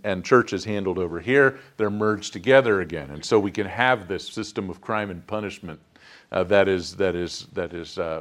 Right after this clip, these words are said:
reinstated here. Uh, there still can be these commemorations, these, these, these, these recognitions that there's something like what happens with these animals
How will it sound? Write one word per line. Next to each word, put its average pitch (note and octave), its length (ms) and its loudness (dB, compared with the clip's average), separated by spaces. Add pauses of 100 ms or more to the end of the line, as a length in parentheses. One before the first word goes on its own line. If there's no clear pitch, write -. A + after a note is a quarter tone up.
reinstated G2+ 760 -2
here. G#2 420 0 (320)
Uh, F#2 140 4
there G2+ 180 2
still C#3+ 280 8
can B2 180 -2
be A#2+ 180 -2
these G#2+ 220 -4
commemorations, G#2+ 1000 -4
these, F2 280 -6
these, F#2 320 -10 (200)
these, F2 300 -10 (320)
these F2+ 200 -8
recognitions G#2+ 1040 -2
that G2+ 140 -4
there's F#2 200 -2
something B2 600 0 (640)
like F#2 680 4 (120)
what B2+ 140 6
happens B2 500 0
with A#2+ 140 0
these A2+ 200 -4
animals A2+ 580 -2